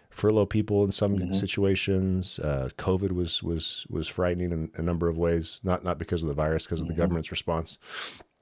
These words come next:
Speaker 1: Um, but yeah,
Speaker 2: Mm,
Speaker 1: man, here we
Speaker 2: yes.
Speaker 1: are. Here we are. We got it done. And, uh, you know, we are flying by the seat of our pants in the sense that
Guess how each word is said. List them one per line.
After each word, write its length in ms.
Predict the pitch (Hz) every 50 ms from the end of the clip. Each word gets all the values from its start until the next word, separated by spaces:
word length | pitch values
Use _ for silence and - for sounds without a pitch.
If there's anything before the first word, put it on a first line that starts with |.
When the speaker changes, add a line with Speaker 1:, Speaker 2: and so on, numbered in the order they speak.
| _ _ _ _ _ _ _ _ - - - 95
Speaker 1:
Um, 360 | 92 90 87 82 80 76 73 - - - - - - - - _ _ _ _ _ _ _ _ _ _ _ _ _ _ _ -
but 140 | 85 92 87
yeah, 160 | 92 98 107
Speaker 2:
Mm, 40 | 104
Speaker 1:
man, 160 | 92 85 90
here 160 | 95 92 95
we 80 | 92 82
Speaker 2:
yes. 60 | 80 92
Speaker 1:
are. 260 | 98 90 82 82 - - - - - -
Here 120 | 92 85
we 140 | 80 80 85
are. 180 | 87 85 78
We 100 | 78 80 80
got 140 | 85 85 80
it 120 | 73 69
done. 360 | - 87 85 85 80 78 76 78 - -
And, 300 | - 80 78 76 73 76
uh, 300 | 76 73 73 71 71 71 73 - - - _ _ _ _ _
you 140 | - 85 82
know, 120 | 80 78
we 160 | 78 85 82
are 200 | - 85 92 98 98
flying 340 | - - 98 92 95 92
by 200 | 87 87 87 90
the 100 | 82 85
seat 220 | 82 - 92 90 90
of 80 | 82
our 100 | 82 80
pants 540 | - - - 95 90 90 90 - - - - - _ _
in 180 | - 87 85 80
the 80 | 78
sense 360 | - - - 95 90 85 - -
that 260 | 87 85 82 80 -